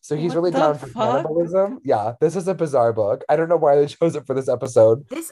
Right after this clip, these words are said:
Speaker 3: author, hi, what drugs were you on? Um,
Speaker 1: Libertarianism. <laughs> So basically,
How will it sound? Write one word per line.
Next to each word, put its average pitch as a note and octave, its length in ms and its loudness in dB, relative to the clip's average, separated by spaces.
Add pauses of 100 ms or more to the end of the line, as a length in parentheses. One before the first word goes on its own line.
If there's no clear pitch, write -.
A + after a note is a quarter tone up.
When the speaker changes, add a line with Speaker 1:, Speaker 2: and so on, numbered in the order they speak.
Speaker 3:
author, E4+ 640 -4 (840)
hi, G#3+ 420 -2
what F#3+ 440 -14
drugs C4 360 -8
were F4 100 -12
you F#4 220 -10
on? G4 360 -8 (680)
Um, A#3 260 -8
Speaker 1:
Libertarianism. D3 1120 2
<laughs> - 100 -20
So - 300 -2
basically, D4+ 800 -2